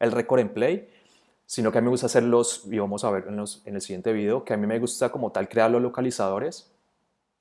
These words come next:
porque me gusta hacerlos, eh, bastantes bien hechos. A mí casi no me gusta el, el, lo que graba, porque a veces as-, graba unas vainas súper absurdas. Am, entonces a mí me gusta, digamos que eso es una forma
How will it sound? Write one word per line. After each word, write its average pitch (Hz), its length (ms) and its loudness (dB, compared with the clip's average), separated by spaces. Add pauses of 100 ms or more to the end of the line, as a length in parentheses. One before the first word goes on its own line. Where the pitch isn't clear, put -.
(300)
porque 131 380 2
me 123 120 0
gusta 98 200 -6
hacerlos, 107 500 -4 (280)
eh, 98 320 -4
bastantes 98 1000 -4 (320)
bien 120 240 4
hechos. - 360 -6 (160)
A 107 40 -14
mí 110 160 -6
casi 117 140 -2
no 123 80 -4
me 120 40 -2
gusta 123 200 -4
el, 120 160 -2
el, 80 340 -10
lo 107 140 -8
que 110 100 0
graba, 110 480 0 (160)
porque - 220 -12
a - 20 -6
veces 98 180 -8
as-, 107 220 -8 (200)
graba 101 200 0
unas 104 180 -2
vainas 104 320 -4
súper 95 520 -8
absurdas. 113 760 -6 (680)
Am, 104 360 -2 (180)
entonces 123 220 4
a - 20 2
mí 120 40 2
me 113 40 2
gusta, 107 220 -4 (360)
digamos 117 340 -2
que 143 220 0
eso 123 140 -4
es 131 60 -8
una 135 140 -6
forma 147 400 -2